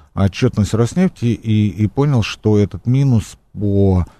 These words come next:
а, этому году, а, составит приблизительно плюс-минус два с половиной миллиарда долларов.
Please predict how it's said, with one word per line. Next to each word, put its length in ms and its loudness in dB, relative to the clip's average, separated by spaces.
а, 320 0
этому 420 2
году, 540 0
а, 240 0
составит 540 0
приблизительно 840 2
плюс-минус 580 4
два 240 6
с 60 -2
половиной 340 2
миллиарда 440 0
долларов. 400 -16